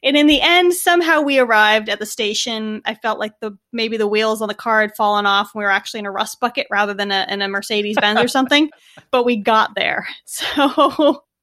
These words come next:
Speaker 1: that's probably an over dramatization of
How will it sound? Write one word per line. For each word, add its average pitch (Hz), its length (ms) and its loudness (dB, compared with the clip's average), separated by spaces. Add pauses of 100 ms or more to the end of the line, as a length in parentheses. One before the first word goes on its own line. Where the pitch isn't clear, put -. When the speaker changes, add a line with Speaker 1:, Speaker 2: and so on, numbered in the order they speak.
(480)
Speaker 1:
that's 349 480 0 (180)
probably 320 380 0
an 254 200 -4
over 233 500 2
dramatization 220 1200 -2 (120)
of 214 460 0